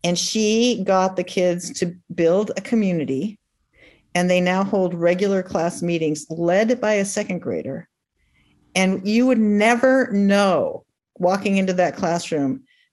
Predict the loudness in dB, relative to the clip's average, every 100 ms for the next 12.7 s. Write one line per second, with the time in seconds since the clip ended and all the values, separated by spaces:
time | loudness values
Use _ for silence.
0 | 0 0 -2 -14 0 2 2 2 0 0
1 | 0 -2 0 0 0 -2 -4 -4 -6 -6
2 | -8 -6 -6 -4 -6 -6 -6 -6 -6 -8
3 | -6 -8 -8 -6 -2 0 2 2 2 2
4 | 2 2 0 0 -2 -2 -2 -4 -2 -2
5 | -2 -2 -4 -4 -2 0 0 -2 -6 -20
6 | -20 _ -4 0 2 2 2 -2 -2 -2
7 | 2 2 0 -2 -6 -6 -8 -8 -12 _
8 | _ _ _ -4 0 2 2 0 -2 -2
9 | -2 -2 -4 -4 -2 0 0 0 -2 -4
10 | -4 0 0 2 0 -2 -4 -6 -4 -2
11 | -2 -2 -6 _ _ _ _ _ _ _
12 | _ -2 0 0 0 0